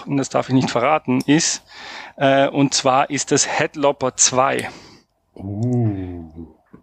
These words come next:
Speaker 1: Und das ist sehr wahrscheinlich eine kontroverse Aussage jetzt gerade, weil ich weiß, dass die meisten den zweiten Band sogar besser finden.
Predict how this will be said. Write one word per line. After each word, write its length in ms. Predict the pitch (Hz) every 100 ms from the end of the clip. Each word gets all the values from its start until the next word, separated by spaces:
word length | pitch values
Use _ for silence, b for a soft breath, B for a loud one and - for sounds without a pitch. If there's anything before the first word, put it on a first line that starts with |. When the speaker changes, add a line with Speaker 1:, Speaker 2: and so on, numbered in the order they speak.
| -
Speaker 1:
Und 240 | 143 127
das 160 | 143 -
ist 180 | 139 -
sehr 140 | 147
wahrscheinlich 380 | 143 147 151 147
eine 180 | 139 131
kontroverse 1080 | - - 165 - 160 143 139 151 - 147
Aussage 480 | 131 143 - 139 143
jetzt 200 | 147 151
gerade, 320 | - 139 151 143
weil 140 | 135
ich 120 | 131
weiß, 280 | 123 127 -
dass 100 | 147
die 80 | 139
meisten 360 | 131 139 - 151
den 80 | 135
zweiten 380 | 139 139 143
Band 200 | 139 139 -
sogar 180 | 139 131
besser 360 | 151 160 135
finden. 440 | - 123 123 156